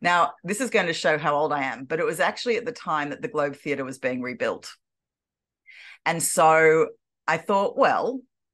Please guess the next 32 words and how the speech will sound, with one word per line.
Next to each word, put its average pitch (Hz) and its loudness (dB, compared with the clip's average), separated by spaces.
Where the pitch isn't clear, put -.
I 175 0
guess 208 2
as 175 -2
a 156 0
drama 160 -2
school 156 -12
student, 143 -8
I 143 0
can 147 -6
reach 135 -2
out 123 0
and 135 -10
say, 143 0
'Can 285 -8
I 349 -2
get 339 -10
into 359 -12
the 302 -2
venue 330 -4
while 277 0
you're 262 -4
building? 302 -6
Is 240 -4
that 226 -4
safe?'" 294 -2
Um, 156 4
and 165 -4
because 196 -2
it 156 -4
was 160 -8
pretty 165 -10
much 147 -6